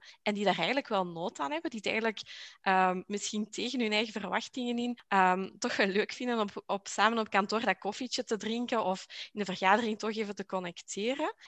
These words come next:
En daarnaast heb je, hoor ik ook, denk ik te horen, de groep, ja, toch de mensen die vooral in, laten we het de frontlinie noemen, hè, dagdagelijks toch naar buiten moeten en in contact komen met heel veel mensen,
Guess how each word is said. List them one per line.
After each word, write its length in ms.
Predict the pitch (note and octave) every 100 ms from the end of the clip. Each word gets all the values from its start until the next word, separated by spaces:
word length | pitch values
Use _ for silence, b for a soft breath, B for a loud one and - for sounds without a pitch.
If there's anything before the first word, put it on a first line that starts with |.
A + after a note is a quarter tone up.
| -
En 180 | G#3 C4
daarnaast 580 | B3 G#3 G3 C4 -
heb 160 | B3 A3+
je, 300 | A3 G#3 -
hoor 280 | E3+ G#3 C#4
ik 160 | C#4 C4+
ook, 300 | C#4 C#4 F#3+
denk 240 | F#3+ C4+
ik 120 | C#4+
te 100 | -
horen, 300 | B3 B3+ C4 -
de 100 | -
groep, 340 | F#3+ - C4 - - -
ja, 380 | F3+ A#3+ B3+ - - _
toch 180 | G#3 G#3
de 100 | F#3+
mensen 300 | F#3 A#3+ G#3+
die 120 | G#3
vooral 260 | G#3 F#3+ F#3+
in, 280 | G3 F#3 -
laten 300 | - - F#3+
we 40 | G3
het 80 |
de 80 | F#3 -
frontlinie 540 | A3 C#4 - C#4 C#4 C#4
noemen, 280 | D4 D#4 A#3+
hè, 80 |
dagdagelijks 600 | B3+ A3 A3 F#3+ A3 F#3+
toch 240 | - A3+ -
naar 180 | C4+ A3
buiten 380 | G3 A#3+ - B3+
moeten 340 | B3+ C4 C4 -
en 140 | A3
in 80 | B3
contact 460 | A#3+ A#3+ - - -
komen 480 | B3 A#3 A3+ G#3+ -
met 180 | G#3 G3
heel 280 | F3+ G3+ B3+
veel 180 | A#3
mensen, 460 | G#3 G3+ B3+ -